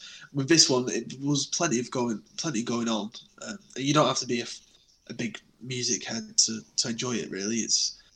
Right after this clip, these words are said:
a very human story, and again, it's got a mixture of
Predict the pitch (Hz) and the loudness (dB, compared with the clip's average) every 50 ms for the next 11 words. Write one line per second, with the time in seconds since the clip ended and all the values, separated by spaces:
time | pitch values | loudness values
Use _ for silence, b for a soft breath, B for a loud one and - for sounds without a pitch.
0 | _ _ _ _ _ - - 135 113 - - - 131 120 113 113 110 107 104 104 | _ _ _ _ _ -8 -6 -4 -4 -2 -2 -2 -2 -2 -2 -2 -2 -2 -6 -12
1 | - _ _ - - - - - 127 123 123 123 123 123 123 120 - - - 113 | -14 _ _ 2 4 4 4 4 4 2 2 2 0 -2 -4 -6 -8 -8 -8 -8
2 | 113 110 104 107 - - b b b b b _ _ _ _ _ _ - 139 - | -6 -8 -10 -12 -16 -18 b b b b b _ _ _ _ _ _ -4 2 4
3 | 196 208 151 113 104 - - 131 - - - _ _ _ _ - - 147 135 135 | 4 4 4 4 2 2 2 0 -2 -4 -6 _ _ _ _ -14 -10 -4 -2 -2
4 | 127 - - - - 131 123 123 120 - | 0 2 2 0 2 0 0 -2 -4 -6